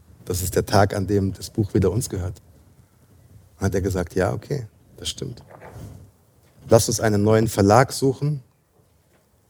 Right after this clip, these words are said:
weil das, was wir damals geschrieben haben, ist heute wichtiger als damals. Es ist aktueller denn je. Die Menschen brauchen es mehr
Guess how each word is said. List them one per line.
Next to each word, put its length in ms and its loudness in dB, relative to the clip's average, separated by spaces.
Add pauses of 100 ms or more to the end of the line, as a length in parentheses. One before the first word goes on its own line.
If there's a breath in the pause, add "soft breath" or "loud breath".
(160)
weil 300 2 (100)
das, 220 2
was 140 -2
wir 60 2
damals 400 6
geschrieben 440 0
haben, 280 0
ist 260 -4
heute 460 4
wichtiger 580 4
als 180 -2
damals. 500 -4 (1500)
Es 180 -6
ist 160 -2
aktueller 560 6
denn 200 4
je. 260 4 (1600)
Die 80 0
Menschen 600 4 (420)
brauchen 460 6
es 180 -2
mehr 420 6